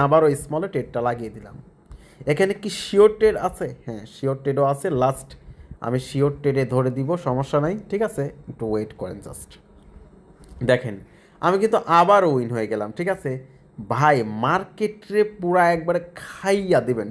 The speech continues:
ঠিক আছে? মানে আপনি কখনো স্রোতের বিপরীতে যাবেন না। দেখতেছেন স্রোত কিন্তু চলতেছে, তিনটা স্মল আছে। আপনি যদি বিগে যদি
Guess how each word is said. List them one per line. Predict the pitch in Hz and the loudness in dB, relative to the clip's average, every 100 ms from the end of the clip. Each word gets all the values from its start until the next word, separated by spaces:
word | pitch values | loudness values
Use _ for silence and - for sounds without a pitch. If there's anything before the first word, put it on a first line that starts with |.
| 110 | -6
ঠিক | 156 | -4
আছে? | 165 - 107 - _ _ - 123 135 | -4 -6 -12 -14 _ _ -14 0 4
মানে | 160 185 202 214 202 - _ _ _ 165 | 4 4 2 2 0 -10 _ _ _ -2
আপনি | 170 220 220 | 0 2 2
কখনো | 214 226 226 | 4 2 0
স্রোতের | - 262 254 202 151 | -2 -4 -2 -2 -2
বিপরীতে | 131 135 - 117 | -2 -4 -4 -4
যাবেন | 110 110 110 | -2 -2 -4
না। | 110 | -2
দেখতেছেন | 165 165 175 156 143 - - | -2 -2 -4 -4 -6 -10 -10
স্রোত | - 185 180 | -2 0 0
কিন্তু | 175 165 170 | -4 -2 0
চলতেছে, | 180 139 117 113 - - - - - | 0 -2 -6 -8 -10 -20 -20 -8 0
তিনটা | 220 208 196 196 185 147 | 0 0 2 4 4 0
স্মল | 143 156 131 | -2 2 2
আছে। | 127 151 | 2 -2
আপনি | 160 175 | -2 -2
যদি | 143 151 | -2 -2
বিগে | 175 202 220 - - - - | 4 6 6 0 -18 -14 -8
যদি | 170 | -4